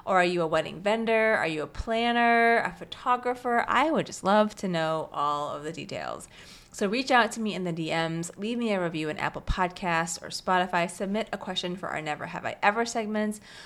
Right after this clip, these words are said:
or this or that. Take a screenshot or a picture of you listening in the car and tag me at Ask the Planner Podcast on Instagram.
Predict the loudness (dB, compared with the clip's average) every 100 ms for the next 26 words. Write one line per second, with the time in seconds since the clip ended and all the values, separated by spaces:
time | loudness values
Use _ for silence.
0 | -12 0 2 2 0 -6 -4 0 6 10
1 | 8 6 -6 -8 -16 -8 0 2 2 -2
2 | -2 -4 -2 -4 0 2 4 4 6 10
3 | 10 8 0 0 0 0 0 0 -4 -8
4 | -6 -8 -8 -6 2 4 4 0 -8 -2
5 | 2 2 0 0 0 0 -2 -2 -4 -2
6 | 0 -2 -12 -12 -12 -10 -8 -6 2 2
7 | 4 0 0 -2 -8 -6 -6 -6 -4 -2
8 | 0 -2